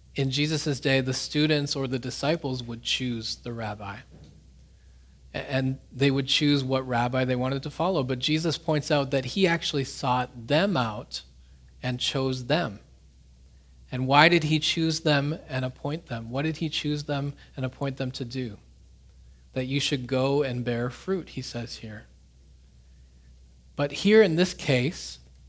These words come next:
unlike what Jesus has said earlier, where the fruit is the evidence of being a true follower, a true disciple of Jesus, here it, it's a little different. He's saying,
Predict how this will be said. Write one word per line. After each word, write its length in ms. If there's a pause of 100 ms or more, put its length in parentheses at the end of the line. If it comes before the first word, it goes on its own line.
(500)
unlike 440
what 120
Jesus 400
has 100
said 260
earlier, 480
where 220
the 100
fruit 380
is 160
the 240
evidence 720 (480)
of 300 (180)
being 240
a 60
true 240
follower, 640 (220)
a 80
true 320
disciple 720 (380)
of 140
Jesus, 580 (500)
here 520 (140)
it, 280 (180)
it's 220
a 40
little 280
different. 540
He's 180
saying, 300